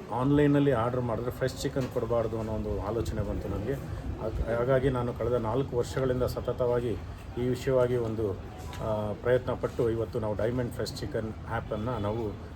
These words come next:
ಲೋಕಾರ್ಪಣೆಗೊಳ್ತಾ ಇದ್ದೀವಿ. ಇದರ ವಿಶೇಷತೆ ಏನಂದರೆ, ಒಬ್ಬ ಗ್ರಾಹಕರು ಅವ್ರ ಮನೆಯಿಂದ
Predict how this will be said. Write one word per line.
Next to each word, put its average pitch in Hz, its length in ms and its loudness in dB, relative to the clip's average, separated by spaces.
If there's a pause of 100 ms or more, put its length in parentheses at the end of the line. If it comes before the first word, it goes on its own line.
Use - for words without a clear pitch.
(140)
ಲೋಕಾರ್ಪಣೆಗೊಳ್ತಾ 107 760 0
ಇದ್ದೀವಿ. - 540 -6
ಇದರ 131 140 4
ವಿಶೇಷತೆ 143 600 2
ಏನಂದರೆ, 123 420 2 (640)
ಒಬ್ಬ 117 120 0
ಗ್ರಾಹಕರು 139 600 4
ಅವ್ರ 120 120 6
ಮನೆಯಿಂದ 131 420 4